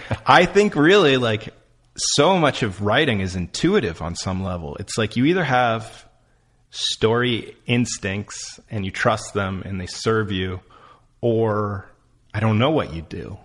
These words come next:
Speaker 1: Well, and I also feel like, you know, you watch enough movies
Speaker 2: Yeah.
Speaker 1: or television shows, there's certain rhythms to scenes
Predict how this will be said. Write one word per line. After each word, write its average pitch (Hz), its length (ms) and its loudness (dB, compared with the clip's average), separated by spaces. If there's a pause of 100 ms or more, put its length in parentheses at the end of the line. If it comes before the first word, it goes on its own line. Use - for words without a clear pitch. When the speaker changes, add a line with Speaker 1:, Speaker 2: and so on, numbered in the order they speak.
Speaker 1:
Well, 151 160 2
and 147 80 2
I 147 60 4
also 147 260 0
feel 120 220 0
like, 101 200 -2
you 107 60 0
know, 92 60 0
you 90 140 0
watch 90 280 0
enough 107 240 0
movies 90 560 0
Speaker 2:
Yeah. 82 240 -2
Speaker 1:
or 90 100 0
television 90 580 0
shows, 82 640 -4 (580)
there's - 240 -6
certain 104 240 0
rhythms 95 540 2
to - 100 -10
scenes 90 840 -2